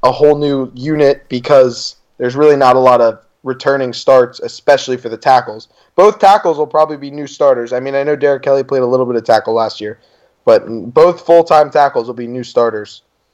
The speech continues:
So it, it, they're gonna struggle a little bit, but, um,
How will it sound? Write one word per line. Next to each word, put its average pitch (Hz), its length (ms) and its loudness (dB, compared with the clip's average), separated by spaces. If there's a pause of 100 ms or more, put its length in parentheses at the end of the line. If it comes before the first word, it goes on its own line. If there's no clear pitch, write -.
(240)
So 117 300 2
it, 135 260 -2
it, 156 240 0
they're 185 100 4
gonna 196 140 2
struggle 120 340 2
a 117 40 2
little 117 160 2
bit, 107 320 -6
but, 113 200 0
um, 104 320 -2